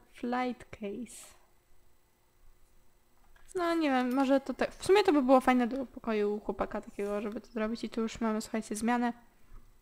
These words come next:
Bo się różnią kolorami. Tak jak widzicie, są inne kolory.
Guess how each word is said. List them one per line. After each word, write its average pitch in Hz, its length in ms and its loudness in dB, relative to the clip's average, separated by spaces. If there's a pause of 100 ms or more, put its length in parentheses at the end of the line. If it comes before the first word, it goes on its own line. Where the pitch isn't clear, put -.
(440)
Bo 277 80 8
się 269 140 2
różnią 226 280 0
kolorami. 240 520 0 (1300)
Tak - 180 -8
jak 226 200 -8
widzicie, 226 520 -6 (960)
są 220 260 -6
inne 214 200 -6
kolory. 220 400 -2